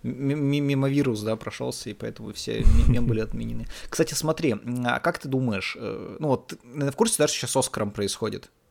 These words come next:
Speaker 2: М, вообще, в целом, да, я наслышан.
Speaker 1: Ну да, я про кинопремию, а не про Оскар Та-, Тавараза, с ним всякое тоже происходит. Но, м, в целом,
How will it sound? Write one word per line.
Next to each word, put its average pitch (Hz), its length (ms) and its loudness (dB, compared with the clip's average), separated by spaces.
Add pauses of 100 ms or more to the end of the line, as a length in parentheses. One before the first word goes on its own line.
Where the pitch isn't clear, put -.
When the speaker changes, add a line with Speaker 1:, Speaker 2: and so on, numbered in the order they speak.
(580)
Speaker 2:
М, 120 520 2
вообще, 120 360 0
в 131 80 -6
целом, 131 540 0
да, 113 360 4 (320)
я 120 220 0
наслышан. 113 340 -2
Speaker 1:
Ну 147 60 2
да, 147 120 10
я 117 140 4
про 151 140 2
кинопремию, 123 800 0
а 107 80 -8
не 107 120 -8
про 113 200 -2
Оскар 107 420 -6
Та-, 113 220 -8
Тавараза, 120 540 2
с - 120 -12
ним - 220 -10
всякое - 320 -10
тоже 107 160 -8
происходит. 135 500 -2 (300)
Но, 139 240 6
м, 135 380 -2
в - 100 -10
целом, 185 380 6